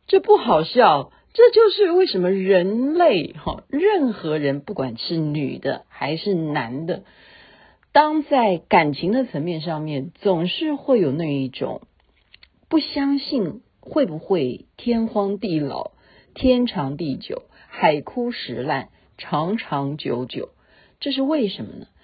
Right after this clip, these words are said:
因为有些人竟然会发明一句话，我刚刚听到有人说，“这是流行语吗？”这叫做爱情的杠头啊。什么话？他是这样劝别人的。他说什么呢？“只要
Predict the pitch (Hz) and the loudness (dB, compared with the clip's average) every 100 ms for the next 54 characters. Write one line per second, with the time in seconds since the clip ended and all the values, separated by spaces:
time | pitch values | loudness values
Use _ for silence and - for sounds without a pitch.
0 | _ _ - 320 330 233 160 117 143 - | _ _ 0 2 4 4 2 -2 -4 -4
1 | 233 180 117 - _ _ _ _ _ - | -2 -2 -6 -12 _ _ _ _ _ -4
2 | 285 175 170 247 196 - 262 254 220 139 | -2 -2 0 0 0 -2 -4 -2 -2 -2
3 | 143 143 - 165 - 185 - - 180 247 | -4 -6 -6 -8 -4 -4 -4 -4 -2 0
4 | 269 254 262 254 170 139 160 233 - 294 | 0 0 0 0 0 -4 -6 -8 -6 -6
5 | 262 175 175 226 165 160 175 131 - 117 | 0 0 0 -2 -4 -4 -4 -4 -8 -10
6 | 131 123 _ _ _ _ _ _ _ - | -10 -12 _ _ _ _ _ _ _ -2
7 | 349 339 294 285 330 294 220 165 170 175 | 4 6 6 6 4 2 -2 -4 0 0
8 | - 247 151 147 135 - - - _ - | 2 0 -2 -4 -2 -2 -4 -8 _ -6
9 | 202 233 269 156 - _ _ _ _ _ | -4 -2 0 -2 -6 _ _ _ _ _
10 | - 208 - - 196 147 - 202 131 - | -12 -10 -8 -6 -6 -8 -2 0 0 -4
11 | 98 - - - - _ _ - 202 202 | -8 -10 -16 -20 -20 _ _ 0 0 2
12 | 185 139 127 127 139 _ _ _ _ - | -2 -4 -4 -6 -8 _ _ _ _ -8
13 | 214 190 180 269 240 135 | -2 0 4 2 2 -4